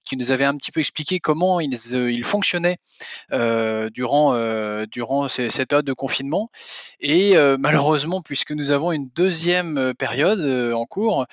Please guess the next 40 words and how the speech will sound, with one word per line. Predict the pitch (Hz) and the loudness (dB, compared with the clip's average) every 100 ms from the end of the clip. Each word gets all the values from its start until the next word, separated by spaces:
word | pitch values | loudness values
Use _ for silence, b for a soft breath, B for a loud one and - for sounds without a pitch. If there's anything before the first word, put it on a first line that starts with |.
| B B B 123 | B B B -4
euh, | 120 117 123 147 | -2 -4 -6 -4
on | 139 | -4
souhaitait | - 143 202 208 | -2 0 2 2
reprendre | 139 202 - 220 | 2 -4 -4 -2
des | 185 | -2
nouvelles, | 170 185 180 | 0 2 2
euh, | 147 131 127 120 117 | 2 4 2 2 0
de | 123 | 0
la | 180 - | 2 4
fèv, | 175 214 226 175 | 4 4 4 2
mais | 139 135 | 0 0
cette | 139 - | -2 -4
fois, | - 175 196 190 | 0 4 4 2
non | 175 | -2
plus | - | -6
du | 180 | -6
côté | - 180 175 | -2 2 2
des | 156 | 2
salariés, | 151 147 139 214 | 2 2 0 -2
mais | 202 147 | -2 -4
du | 135 | -6
côté | 147 202 202 | -6 -2 -2
des, | 156 139 131 | -2 0 2
euh, | 123 117 113 | 2 2 0
des | 123 | -2
bénévoles | 226 220 160 156 160 131 | 0 2 4 6 4 2
de | 135 | 2
la | 131 | 2
fèv. | - 160 180 123 - B B B B - | 4 4 4 2 -2 B B B B 0
Euh, | 120 113 113 110 110 120 | 4 4 4 4 4 2
et | 143 | 2
c'est | 139 143 | 0 -2
pour | 127 - | -4 -2
ça | 180 | -2
qu'aujourd'hui, | - - 120 127 180 196 170 | -2 -4 -4 -4 -6 -2 0
euh, | 123 117 117 | 2 2 0
on | 127 | 0
accueille, | 123 117 180 190 170 | -2 0 2 4 4
euh, | 131 - | 0 0
Alizée, | 160 151 160 | -2 2 2